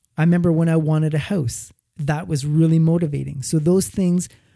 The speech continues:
were so motivating that I was prepared to do whatever it took to get that goal. But I had to put that,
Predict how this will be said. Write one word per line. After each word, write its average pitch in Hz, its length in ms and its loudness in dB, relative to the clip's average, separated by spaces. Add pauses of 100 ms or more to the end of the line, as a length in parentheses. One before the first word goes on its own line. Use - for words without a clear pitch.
(180)
were 160 100 0
so 185 300 2
motivating 160 640 0 (440)
that 156 260 -4 (340)
I 160 140 0
was 175 180 2
prepared 165 400 0
to 147 60 -4
do 147 160 0
whatever 147 320 0
it 147 160 -8
took 160 400 -2 (160)
to 170 80 -2
get 151 240 -6
that 135 180 -2
goal. 185 260 0
But 151 160 0
I 156 40 0
had 190 240 -4
to 196 80 -6
put - 340 -6
that, 185 300 -8